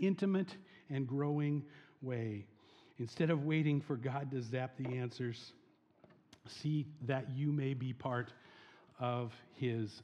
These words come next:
answer. See, hope shared encourages.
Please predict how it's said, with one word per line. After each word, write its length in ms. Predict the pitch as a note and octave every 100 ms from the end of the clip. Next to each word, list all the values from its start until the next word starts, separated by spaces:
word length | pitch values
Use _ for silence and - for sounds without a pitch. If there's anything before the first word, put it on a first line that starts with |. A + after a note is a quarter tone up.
| -
answer. 500 | A#2+ A#2 A2+ A2+ F#2+ - - - - - -
See, 380 | - C#3+ B2+ - - -
hope 500 | - F3 F#3 - - - - - - _ _ -
shared 580 | - E3 D#3 D3+ D3+ - - - -
encourages. 1040 | C#3 C3+ - C3+ C3+ C3 A2+ F#2+ F2+ -